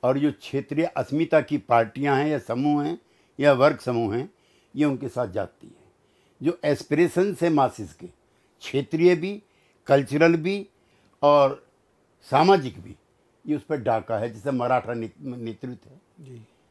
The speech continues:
Speaker 1: कई सवालों पर आप शिवसेना से एग्री कर सकते
Speaker 2: हाँ।
Speaker 1: हो, लेकिन उन्होंने ये कि निक-, लड़-, लड़के निकले सब कांग्रेस से, ये ध्यान रखना।
Speaker 2: जी।
Speaker 1: और मैं एक चीज़ जरूर कहना चाहता हूँ, एक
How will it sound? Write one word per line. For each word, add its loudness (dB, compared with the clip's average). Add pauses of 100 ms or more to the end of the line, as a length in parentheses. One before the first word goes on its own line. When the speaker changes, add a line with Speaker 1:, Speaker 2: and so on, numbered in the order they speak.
(140)
Speaker 1:
कई -6
सवालों -2
पर -2
आप 2
शिवसेना -10
से -8
एग्री -10
कर -14
सकते -18
Speaker 2:
हाँ। -20
Speaker 1:
हो, -14 (400)
लेकिन -8
उन्होंने -2 (320)
ये 4
कि -6
निक-, 0
लड़-, 0
लड़के 2
निकले 0
सब -4
कांग्रेस -4
से, -12
ये -2
ध्यान -10
रखना। -20
Speaker 2:
जी। -10 (480)
Speaker 1:
और 4
मैं -2
एक -4
चीज़ -8
जरूर 0
कहना -4
चाहता -10
हूँ, -18 (560)
एक -6